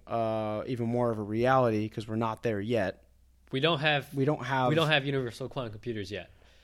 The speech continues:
Speaker 1: But there's already startups working on potential ways to
Speaker 2: There are quite a
Speaker 1: fen-,
Speaker 2: few startups, yeah.
Speaker 1: to fend off what possibly could go wrong with a quantum computing cracking.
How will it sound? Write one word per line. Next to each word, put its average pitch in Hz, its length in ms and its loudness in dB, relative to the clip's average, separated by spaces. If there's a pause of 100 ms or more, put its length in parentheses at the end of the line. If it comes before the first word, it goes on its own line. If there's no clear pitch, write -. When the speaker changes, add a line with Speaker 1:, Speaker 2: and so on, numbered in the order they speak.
(140)
Speaker 1:
But 135 160 4
there's 139 180 6
already 131 960 6 (240)
startups 131 680 0
working 131 420 -2
on 117 340 -2
potential 117 600 -4
ways 113 540 0
to - 160 -4
Speaker 2:
There 113 80 2
are 113 100 0
quite - 180 0
a 135 40 6
Speaker 1:
fen-, 131 80 0
Speaker 2:
few 117 100 -6
startups, 117 420 -8
yeah. 117 220 -4
Speaker 1:
to 127 140 -2
fend 127 360 4
off 117 720 4 (640)
what 135 440 2
possibly 123 420 -2
could 120 220 -6
go 123 160 2
wrong 113 440 2
with 113 160 -2
a 117 60 -4
quantum 120 400 -4
computing 113 460 -4
cracking. 110 640 -4